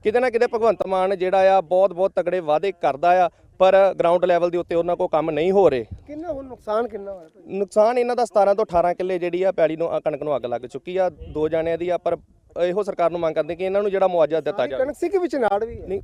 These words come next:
Speaker 1: ਥੋੜਾ ਨਾੜ ਸੀ, ਪਰ ਜ਼ਿਆਦਾ ਕਣਕ ਸੀ ਭਾਜੀ,
Speaker 2: ਜ਼ਿਆਦਾ ਕਣਕ।
Speaker 1: ਸਤਾਰਾਂ ਅਠਾਰਾਂ ਕਿੱਲੇ ਜਿਹੜੀ ਕਣਕ ਸੀ।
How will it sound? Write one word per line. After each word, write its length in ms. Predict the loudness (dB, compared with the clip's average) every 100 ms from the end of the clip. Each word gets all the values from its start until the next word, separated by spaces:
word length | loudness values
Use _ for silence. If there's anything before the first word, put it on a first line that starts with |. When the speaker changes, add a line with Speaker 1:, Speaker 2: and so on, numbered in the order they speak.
| 0
Speaker 1:
ਥੋੜਾ 260 | 2 4 6
ਨਾੜ 240 | 6 4
ਸੀ, 100 | 2
ਪਰ 140 | -4
ਜ਼ਿਆਦਾ 380 | 0 2 4 4
ਕਣਕ 260 | 2 -2 -6
ਸੀ 160 | -8 -6
ਭਾਜੀ, 100 | -6
Speaker 2:
ਜ਼ਿਆਦਾ 140 | -8
ਕਣਕ। 100 | -16
Speaker 1:
ਸਤਾਰਾਂ 320 | -2 2 2
ਅਠਾਰਾਂ 220 | 0 -2
ਕਿੱਲੇ 180 | -4 -8
ਜਿਹੜੀ 180 | -10 -10
ਕਣਕ 260 | -10 -10
ਸੀ। 120 | -16